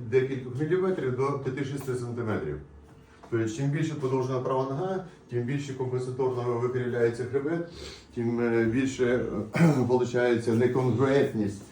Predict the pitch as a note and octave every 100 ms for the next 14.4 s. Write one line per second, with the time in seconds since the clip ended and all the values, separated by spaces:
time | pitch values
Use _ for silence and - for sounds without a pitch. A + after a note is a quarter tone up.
0 | - C3+ B2 A#2 D3+ D#3 C#3 C3+ B2 C3
1 | A2+ G#2+ - A2+ B2+ C#3+ C#3+ C3 C3 -
2 | C3 B2+ C3+ A#2+ G#2+ - - - - -
3 | - A2+ B2+ A2+ A#2 A2 A#2 A2+ G#2 C3
4 | C3 E3+ E3+ D#3+ D3 - - - - -
5 | A#2 C3 C3 C3 D3 C#3 C3+ B2+ B2+ A#2+
6 | A2+ A2 A2 B2+ A#2+ A2+ G2+ F#2 - F#2+
7 | - A2 B2+ A#2+ A#2 A2+ G#2+ A2 G2 -
8 | B2+ D3+ F3 F3 C#3+ - - - - -
9 | - - - - - A2 C3+ B2+ B2 A#2+
10 | - - A2+ C#3+ D#3+ - C#3 A#2+ - F3+
11 | F#3+ C3 C#3+ C3 - E3 C#3+ C#3 C#3+ C3+
12 | B2+ B2 C3 B2+ C3+ D#3+ D#3 D3+ C#3+ F#3
13 | G3 D3+ C3 C#3 B2+ B2 C3+ D3 D3 C3
14 | A#2+ G2 E2+